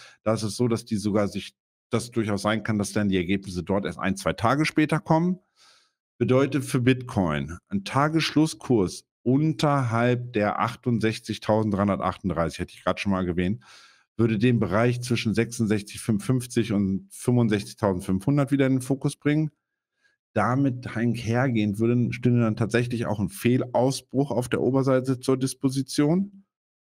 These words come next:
Ähm, wie ich hatte gerade angesprochen, diese, ähm, den Shooting Star Kerze im Wochenchart, die deutet so ein bisschen darauf hin.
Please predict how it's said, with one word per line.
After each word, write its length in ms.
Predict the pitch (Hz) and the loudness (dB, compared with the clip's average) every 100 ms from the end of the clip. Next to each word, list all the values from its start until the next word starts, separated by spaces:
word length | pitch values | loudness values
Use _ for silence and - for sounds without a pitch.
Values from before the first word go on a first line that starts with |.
| _ - | _ 0
Ähm, 200 | 117 113 | 2 2
wie 60 | |
ich 140 | 101 107 | 0 0
hatte 120 | 107 | 2
gerade 200 | 104 95 | 2 2
angesprochen, 560 | 110 117 139 127 131 104 | 2 0 0 2 2 2
diese, 480 | 95 90 90 87 - | 2 2 2 0 0
ähm, 400 | 90 87 87 90 _ - | 0 0 0 -4 _ -4
den 140 | 98 | -2
Shooting 340 | - 123 117 90 | 0 -2 0 -2
Star 340 | - - 110 | -2 -2 -2
Kerze 380 | 120 123 120 113 | 0 -2 -2 0
im 160 | 95 95 | 0 0
Wochenchart, 560 | 101 135 147 156 - _ _ _ _ | 0 0 0 0 -4 _ _ _ _
die 80 | 98 | -2
deutet 280 | 104 101 98 | 0 0 -2
so 100 | 92 | -4
ein 60 | |
bisschen 200 | 90 101 | -2 -2
darauf 220 | 90 87 - | -2 -2 -2
hin. 320 | 143 180 | -2 -2